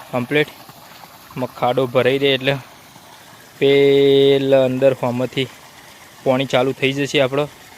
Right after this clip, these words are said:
ત્યાં જવા માટે. તો અડધો ખાડો થઈ ગયો છે.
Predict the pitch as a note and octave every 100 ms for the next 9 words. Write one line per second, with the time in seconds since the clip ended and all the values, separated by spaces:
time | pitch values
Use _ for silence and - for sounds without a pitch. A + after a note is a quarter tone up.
0 | - - - - - - B2+ A#2+ C3+ B2
1 | B2+ C3+ C3+ C3 C#3+ - - - - -
2 | - - - - - - F3 D#3+ A#2+ -
3 | - - B2 A#2+ C3 C3+ C3 B2 C3 C#3+
4 | D3 D#3+